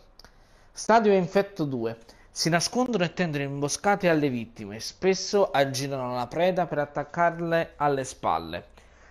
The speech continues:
Avvicinatevi con cautela guardandovi attorno. Sarebbe lo stalker. Stadio infetto tre. Completamente cieco.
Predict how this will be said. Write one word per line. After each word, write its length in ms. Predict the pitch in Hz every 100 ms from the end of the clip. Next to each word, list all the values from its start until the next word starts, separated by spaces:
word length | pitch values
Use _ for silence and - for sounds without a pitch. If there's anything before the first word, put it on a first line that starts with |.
| -
Avvicinatevi 760 | 113 123 123 139 190 208 185 151
con 240 | 139 127
cautela 720 | 123 123 117 143 185 208 208
guardandovi 760 | 135 139 135 160 175 165 160 143
attorno. 680 | 135 - 123 101 107 110 113
Sarebbe 600 | 139 139 135 127 123 - - - -
lo 160 | 147
stalker. 720 | 143 - 151 117 - 113 92 98 _ _ _ _ _ _ _ _ -
Stadio 480 | - - 190 165 165
infetto 560 | 165 - 190 190 160
tre. 300 | 139 117 107 - - _ -
Completamente 1000 | 170 151 151 143 160 190 214 190 170
cieco. 600 | - 151 113 101 110 92